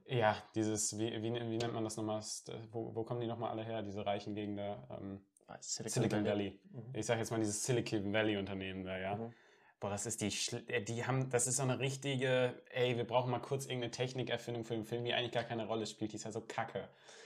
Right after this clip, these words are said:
Speaker 1: Boah, dieses Unternehmen am Anfang generell fand ich, war ich gar nicht überzeugt von. Wollte ich auch eigentlich erst nicht, dass das irgendwie in dem Film noch weiter Rolle spielt. Dann war es halt auch, wie vieles in der Story, sehr zweckmäßig.
Speaker 2: Ja.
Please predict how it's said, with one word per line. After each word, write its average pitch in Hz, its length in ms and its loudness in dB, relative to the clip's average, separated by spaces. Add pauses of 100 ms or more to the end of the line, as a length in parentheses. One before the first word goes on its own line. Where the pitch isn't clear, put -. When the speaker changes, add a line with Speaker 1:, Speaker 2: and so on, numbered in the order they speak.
(300)
Speaker 1:
Boah, 123 160 10
dieses 120 220 4
Unternehmen 139 480 6
am 135 140 4
Anfang 135 320 2
generell 123 420 6 (100)
fand 127 220 2
ich, 127 180 -2 (220)
war 131 220 4
ich - 120 0
gar 117 180 8
nicht 113 140 2
überzeugt 98 520 0
von. 104 240 -4
Wollte 127 180 6
ich 131 80 6
auch 123 100 6
eigentlich 131 340 0
erst 127 280 0
nicht, 131 340 -2
dass 123 140 2
das 117 140 0
irgendwie 123 240 -2
in 120 140 -4
dem 113 120 0
Film 120 180 -2
noch 110 140 -2
weiter 110 180 4
Rolle 107 240 2
spielt. 110 320 -2 (480)
Dann 113 140 0
war 117 100 6
es 120 120 -2
halt 113 200 -2
auch, 120 240 4 (100)
wie 120 180 -2
vieles 123 560 2
in 107 120 -2
der 101 80 2
Story, 104 340 0
sehr 98 180 0
zweckmäßig. - 680 -8
Speaker 2:
Ja. 113 160 -4